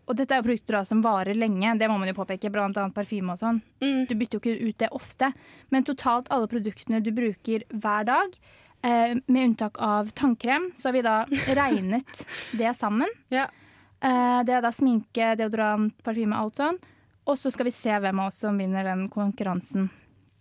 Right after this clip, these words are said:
Speaker 1: Tora, kan ikke du begynne å si hvor mye
Speaker 2: Hva
Speaker 1: ditt
Speaker 2: vil det si
Speaker 1: koster?
Speaker 2: å vinne? Er det å bruke mest eller minst?
Speaker 1: Skal vi si minst da, siden <laughs> Mathilde, det sp-, ja, hvilke, spørs hvilken side du står på. <laughs>
Speaker 2: Mathilde trenger en seier i dag.
Speaker 1: <laughs>
Speaker 2: Um, jeg har regnet sammen,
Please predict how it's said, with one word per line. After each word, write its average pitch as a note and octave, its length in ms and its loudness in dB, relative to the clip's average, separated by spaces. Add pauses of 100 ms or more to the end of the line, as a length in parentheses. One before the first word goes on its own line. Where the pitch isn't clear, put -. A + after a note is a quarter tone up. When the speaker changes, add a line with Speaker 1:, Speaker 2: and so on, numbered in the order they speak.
(140)
Speaker 1:
Tora, A3+ 300 -2
kan A#3+ 140 2
ikke A3+ 100 -2
du A3+ 80 2
begynne G3+ 240 0
å - 20 -14
si G#3+ 160 -4
hvor G3+ 140 0
mye F#3+ 100 2
Speaker 2:
Hva A#3+ 140 4
Speaker 1:
ditt A#3+ 80 0
Speaker 2:
vil A#3 80 0
det - 80 0
si C4+ 100 0
Speaker 1:
koster? C4 80 2
Speaker 2:
å B3 60 0
vinne? A3+ 320 0
Er A#3 160 0
det A3+ 60 0
å G#3+ 40 -4
bruke A3+ 220 -4
mest C4+ 320 -2
eller E4+ 100 4
minst? C4 360 0 (400)
Speaker 1:
Skal - 180 -8
vi C4+ 80 0
si D4+ 100 2
minst E4+ 480 2
da, G#3+ 140 2
siden D4 400 4 (200)
<laughs> A4 360 6
Mathilde, C#4 380 4 (280)
det D4+ 220 2
sp-, - 100 -4
ja, E4 220 4
hvilke, D4 260 -2
spørs D4+ 300 -2
hvilken C4+ 180 -2
side G3+ 240 0
du A#3 80 2
står G#3+ 220 -2
på. F4 80 2 (540)
<laughs> C#4+ 520 0
Speaker 2:
Mathilde B3 300 0
trenger G#3+ 320 -2
en A3 80 -6
seier F4+ 240 2
i - 80 2
dag. D4+ 1040 6
Speaker 1:
<laughs> - 0 - (500)
Speaker 2:
Um, C4 800 2 (480)
jeg C#4 100 0
har D4 140 2
regnet B3+ 260 -2
sammen, A#3 420 -2